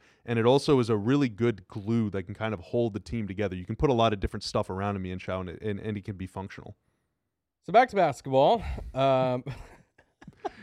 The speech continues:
Speaker 1: You're the one that transitioned to marching band, dude.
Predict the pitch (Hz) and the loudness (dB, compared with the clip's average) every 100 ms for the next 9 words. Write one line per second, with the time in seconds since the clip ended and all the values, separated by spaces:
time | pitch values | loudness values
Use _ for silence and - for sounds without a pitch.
0 | 147 196 294 330 277 226 240 220 202 226 | 0 4 8 8 8 6 4 4 4 2
1 | 208 147 123 202 135 104 107 104 104 107 | 2 2 4 2 0 -2 -2 -2 -2 2
2 | 131 156 | 2 0